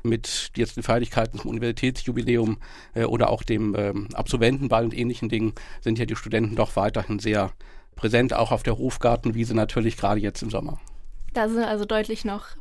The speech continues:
Speaker 2: Parallelen zu erkennen zwischen früher und heute.
Speaker 1: Auf jeden Fall, ja.
Speaker 2: Eine Frage, die seit achtzehnhundertachtzehn sicherlich öfter gestellt wurde: Warum ausgerechnet Bonn?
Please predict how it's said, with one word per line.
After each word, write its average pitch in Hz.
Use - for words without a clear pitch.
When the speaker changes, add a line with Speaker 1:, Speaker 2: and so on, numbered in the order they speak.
Speaker 2:
Parallelen 220
zu 202
erkennen 190
zwischen 196
früher 196
und 185
heute. 95
Speaker 1:
Auf 113
jeden 127
Fall, -
ja. -
Speaker 2:
Eine 233
Frage, 277
die 220
seit 202
achtzehnhundertachtzehn 208
sicherlich 214
öfter 214
gestellt 190
wurde: 214
Warum 240
ausgerechnet 220
Bonn? -